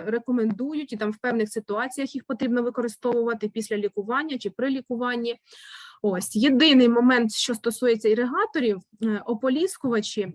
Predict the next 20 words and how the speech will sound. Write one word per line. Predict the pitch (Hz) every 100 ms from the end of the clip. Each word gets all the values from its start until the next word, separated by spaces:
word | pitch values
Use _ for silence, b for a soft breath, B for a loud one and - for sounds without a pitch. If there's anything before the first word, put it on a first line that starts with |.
| -
мають | 214 269 285 226 214
бути | 285 262 -
не | 202 269
самостійно | - 269 269 - 269 220
приготовлені | 233 220 220 240 220 220 208 196 -
з | -
трав'яних | 220 220 269 285
розчинів. | 208 185 - 202 208 262 - b b b b -
Е, | 202 208 214
це | - 302
мають | 302 277 269
бути | 233 294 254 240
ополіскувачі | 233 214 262 302 - 247 233 220 233
не | 294
на | 285
масляній | 220 233 262 247 226 220
основі, | 220 - 277 302
які | 247 214 220
мають | 233 277 226
в'язкість. | 202 190 175 - 208 208 -